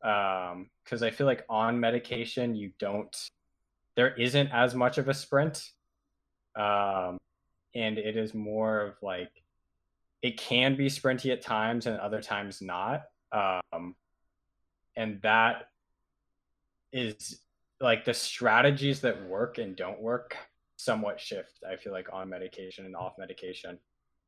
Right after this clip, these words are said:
um, in terms of, like, you can be a little bit more steady, uh, on medication, but there are still more,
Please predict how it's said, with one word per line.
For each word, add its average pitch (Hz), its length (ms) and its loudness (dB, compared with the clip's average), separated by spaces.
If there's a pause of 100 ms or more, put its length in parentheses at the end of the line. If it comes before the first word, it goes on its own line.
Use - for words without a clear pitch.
um, 90 440 0 (640)
in 101 120 -8
terms 101 300 -8
of, 95 60 -10
like, 95 200 -6
you 104 80 -12
can 110 200 -4
be 107 140 -4
a 98 80 -2
little 110 300 0
bit 110 180 -2
more 98 240 -6
steady, 87 640 -6 (540)
uh, 90 340 -2
on 110 220 2
medication, 90 720 -6 (100)
but 117 300 6 (560)
there 113 180 2
are 104 60 -2
still 113 360 -2
more, 98 680 -4